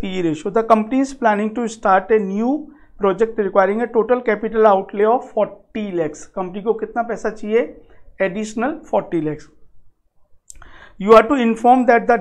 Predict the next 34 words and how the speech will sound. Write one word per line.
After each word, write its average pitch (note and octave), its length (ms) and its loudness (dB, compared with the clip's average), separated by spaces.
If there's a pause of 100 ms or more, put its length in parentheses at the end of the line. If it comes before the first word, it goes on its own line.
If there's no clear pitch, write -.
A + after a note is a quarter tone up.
debt A3+ 320 2
equity A#3+ 400 -4
ratio, F#3 300 -2 (160)
it - 120 -14
means G#3+ 240 -8 (220)
debt G3 340 2
divided G3 300 2
by G#3+ 180 2
debt G3+ 300 -6
plus A3+ 320 -2
equity G#3+ 400 -6
higher F#3+ 280 0
than A3+ 200 2
thirty G3 240 -4
five F#3 140 -2
percent A#3 440 -6 (320)
pushes A3+ 480 4
the C4+ 100 6 (280)
K G#3+ 180 6
E F3 160 -4 (200)
up A3 220 2 (220)
twelve G3 280 0
point G3 240 -4
five, D3+ 340 0
means A3 360 -4 (280)
reducing A3+ 440 0
the C4+ 100 4 (120)
P A3+ 160 -4
E - 40 0
ratio A3+ 380 2 (100)
eight E3+ 300 -2 (140)
and A3+ 260 -2 (360)
rises F#3 460 2
the C#4 100 2